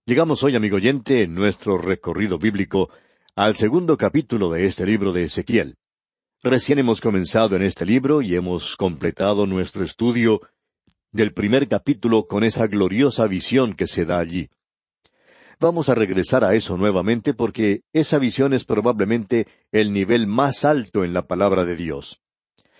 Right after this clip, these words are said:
Creemos que todas las visiones de las Escrituras descansan sobre esta visión. Y sabemos esto, que esa visión forma la base de cada visión del libro de Ezequiel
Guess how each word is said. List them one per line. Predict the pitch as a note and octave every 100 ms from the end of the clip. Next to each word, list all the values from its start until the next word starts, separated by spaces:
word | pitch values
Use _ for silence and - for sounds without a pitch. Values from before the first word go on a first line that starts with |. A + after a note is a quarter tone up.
| _
Creemos | - C#3+ D#3+ D3+ B2+
que | - G#2
todas | - D3 C#3+ C#3 A#2
las | G#2
visiones | F2+ - B2 B2
de | G#2
las | G2+ F2+
Escrituras | G2 - F#2+ - C3+ A#2+ A2 -
descansan | A#2 A2 G2 D3 D#3+ B2+ G#2+ F#2
sobre | G2+ E2+ F2
esta | F#2 -
visión. | D#2+ D2 - D2+ - _ _ _ _ _ - -
Y | C3
sabemos | C3+ D#3 D3 B2+
esto, | E3+ - - - _ _ -
que | A#2+ D3+
esa | C#3+ C3
visión | G#2+ - A#2 C3+ A2+
forma | - C3 C#3 B2 A#2
la | F#2
base | G2 A#2 - A2
de | F#2
cada | - D3+ D#3+ D3
visión | A2+ - A2 C#3+ A#2+
del | F2
libro | G2 G#2+ F#2+
de | F#2
Ezequiel | - F2+ G2 A#2 C3